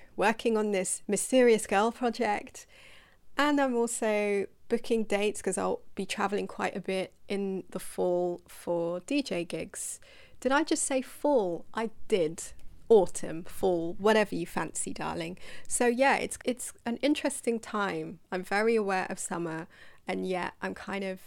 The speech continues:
so excited for autumn. You know what I mean? Do you feel like that?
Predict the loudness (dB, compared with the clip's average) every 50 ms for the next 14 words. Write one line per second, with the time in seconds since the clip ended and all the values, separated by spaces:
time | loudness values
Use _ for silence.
0 | -16 -14 -10 -8 -4 -2 0 0 0 0 0 -2 -4 -4 -2 -2 -4 -4 -6 -8
1 | -8 -6 -6 -6 -6 -8 -12 -14 -18 -18 -10 -6 -6 -6 -4 -4 -6 -8 -8 -10
2 | -12 -14 -12 -12 -12 -14 -14 -16 -18 -20 -20 -20 -20 -20 -20 -20 -20 _ _ -6
3 | -2 0 2 2 4 2 2 2 2 2 2 2 2 2 0 0 -2 -2 -2 -2
4 | -2 -2 -2 0 2 2 2 2 0 -2 -2 -2 0 0 -2 -4